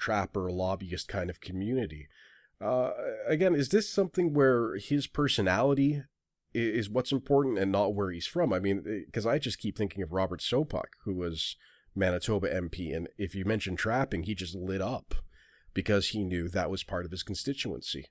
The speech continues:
Um, so is this, this someone that we can expect to be, uh, a partner in moving forward, or is this going to be someone who, again, is going to end up being an enemy, do you think?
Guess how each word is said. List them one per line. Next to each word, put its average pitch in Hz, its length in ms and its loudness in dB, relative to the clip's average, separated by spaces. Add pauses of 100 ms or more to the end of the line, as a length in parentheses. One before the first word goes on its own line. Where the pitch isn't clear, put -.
(460)
Um, 101 540 0 (180)
so 156 180 2
is 135 140 4
this, 165 180 2
this 165 180 2
someone 143 420 4
that 104 160 2
we 107 140 -2
can 98 160 0
expect - 500 -2
to 107 60 -2
be, 90 360 -4 (640)
uh, 85 300 -6
a 85 180 -6
partner 139 760 0
in 113 500 0
moving 117 320 0
forward, 143 320 2
or 101 120 -2
is 98 100 -6
this 113 100 -4
going 113 180 -2
to 101 60 -2
be 101 120 -2
someone 95 540 -2
who, 98 220 -2
again, 92 300 -2
is 90 120 -6
going 95 240 -2
to 92 100 -4
end 92 160 -4
up 87 140 -6
being 87 220 -6
an 82 80 -4
enemy, 76 440 -8
do - 80 -12
you - 80 -12
think? - 260 -16